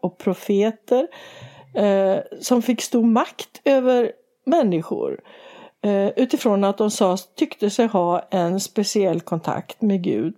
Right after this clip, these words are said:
Men detta har förstört livet faktiskt för många personer. Och, eh,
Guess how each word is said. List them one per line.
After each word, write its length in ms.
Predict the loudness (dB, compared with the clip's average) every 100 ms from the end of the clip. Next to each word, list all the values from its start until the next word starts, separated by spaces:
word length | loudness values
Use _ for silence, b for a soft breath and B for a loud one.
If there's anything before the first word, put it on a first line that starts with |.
| 0
Men 200 | 2 2
detta 280 | 0 -2
har 140 | -2 -2
förstört 1160 | -2 -6 -6 -10 -6 -4 -2 -2 -4 _ -16 -6
livet 540 | -2 0 -2 -4 -4
faktiskt 560 | -6 -8 -8 -8 -8 -4
för 100 | -2
många 380 | 0 0 0 -4
personer. 680 | -6 -6 -4 -6 -6 -8 -10 -14 -20 _ B B B B B B B B
Och, 580 | 2 0 _ _ -2 2
eh, 220 | 2